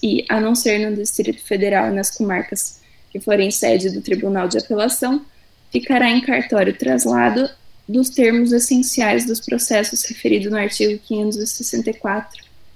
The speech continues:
inciso três." Então, o prazo pra todo mundo é de cinco dias,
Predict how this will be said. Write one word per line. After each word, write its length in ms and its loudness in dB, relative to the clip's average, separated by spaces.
inciso 480 -4
três." 540 -2
Então, 400 2
o 20 -8
prazo 420 -2
pra 140 0
todo 300 2
mundo 560 2
é 480 2
de 160 -6
cinco 340 0
dias, 720 -2